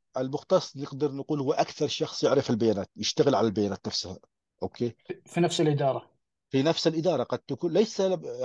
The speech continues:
Speaker 1: قد تكون ال اتش ار، قد تكون مثلا عندنا في الجامعة، مثلا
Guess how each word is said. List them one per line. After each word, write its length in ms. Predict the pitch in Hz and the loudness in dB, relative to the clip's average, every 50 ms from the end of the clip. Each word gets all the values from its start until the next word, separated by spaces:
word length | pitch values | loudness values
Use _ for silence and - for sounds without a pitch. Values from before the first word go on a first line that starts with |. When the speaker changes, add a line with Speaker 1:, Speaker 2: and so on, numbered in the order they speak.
| 123 - | -2 -2
Speaker 1:
قد 80 | - 131 | -4 -6
تكون 380 | - - 143 - 160 170 156 | -8 -8 -4 -2 0 2 2
ال 80 | 147 135 | 2 0
اتش 260 | 120 123 - - - | -2 -4 -6 -4 -2
ار، 260 | 113 143 160 156 156 | 0 2 2 2 2
قد 160 | 156 - 120 113 | 0 -2 -6 -8
تكون 400 | - - 117 - - 131 127 123 | -8 -10 -12 -8 -8 -6 -6 -4
مثلا 540 | 120 113 - 120 117 120 120 113 113 113 - | -6 -4 -4 -2 -2 -2 -2 -2 -2 -2 2
عندنا 340 | 135 165 175 160 143 135 127 | 2 2 4 6 6 4 4
في 80 | - | 4
الجامعة، 440 | 131 113 110 139 139 131 123 98 104 | 2 2 4 6 6 6 6 2 2
مثلا 440 | 107 110 - - 104 107 120 131 | 0 0 -2 -2 -4 -4 -6 -6